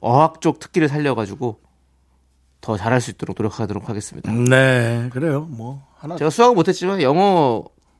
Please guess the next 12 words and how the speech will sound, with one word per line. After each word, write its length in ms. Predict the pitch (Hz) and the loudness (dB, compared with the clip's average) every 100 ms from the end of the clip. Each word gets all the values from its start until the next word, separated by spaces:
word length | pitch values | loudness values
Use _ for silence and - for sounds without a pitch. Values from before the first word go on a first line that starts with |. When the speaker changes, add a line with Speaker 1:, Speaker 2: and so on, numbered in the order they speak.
| _ _ _ _ - | _ _ _ _ -18
Speaker 1:
주-, 180 | - 120 | -12 -10
국어 280 | 123 139 165 | 0 2 2
잘했습니다. 540 | 117 104 117 143 143 _ _ _ _ _ _ _ _ _ - | 0 -4 -6 -8 -10 _ _ _ _ _ _ _ _ _ -12
Speaker 2:
모르니까요, 720 | 127 113 151 151 - 117 120 | -4 2 4 4 2 -6 -10
그거를. 220 | 107 113 113 95 - _ _ _ _ _ _ _ _ _ _ _ _ _ _ | -12 -16 -18 -20 -20 _ _ _ _ _ _ _ _ _ _ _ _ _ _
Speaker 1:
그 180 | - - - | -18 -18 -4
Speaker 2:
알 160 | 147 | 0
Speaker 1:
제-, 60 | 156 | 2
Speaker 2:
수가 140 | 214 | 2
없잖아요. 280 | 135 165 131 | 2 2 2
Speaker 1:
제가 220 | 110 160 170 | 2 4 4
알잖아요. 420 | 113 113 98 | 2 -2 -6